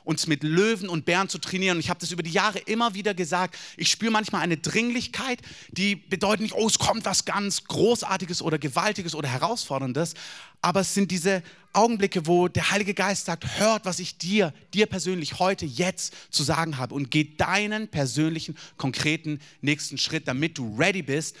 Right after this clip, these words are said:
wie David, der mit Löwen und Bären gekämpft hat. Er war, hat sich im Kleinen bewährt, im Alltag,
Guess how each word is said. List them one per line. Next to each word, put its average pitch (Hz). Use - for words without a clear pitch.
wie 156
David, 160
der 139
mit 135
Löwen 170
und 143
Bären 160
gekämpft 135
hat. 139
Er 120
war, 120
hat -
sich -
im 135
Kleinen 202
bewährt, 160
im 214
Alltag, 160